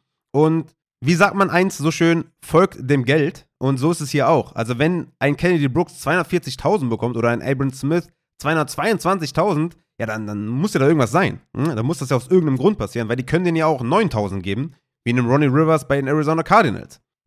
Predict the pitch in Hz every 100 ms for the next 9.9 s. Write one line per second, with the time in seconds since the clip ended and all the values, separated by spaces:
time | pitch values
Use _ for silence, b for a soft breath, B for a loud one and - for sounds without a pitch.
0 | - 185 202 214 170 180 208 180 180 165
1 | 175 214 196 180 160 135 226 220 165 202
2 | 180 190 180 135 165 202 208 208 185 190
3 | - 151 147 - - 85 80 - - -
4 | 180 - 139 208 135 127 120 143 147 139
5 | 123 139 131 131 127 147 143 139 131 135
6 | 120 175 131 110 120 160 - - 131 151
7 | 156 - 143 139 139 170 170 123 165 165
8 | 156 - _ _ 127 156 - - - 139
9 | 147 147 143 - 127 131 131 139 131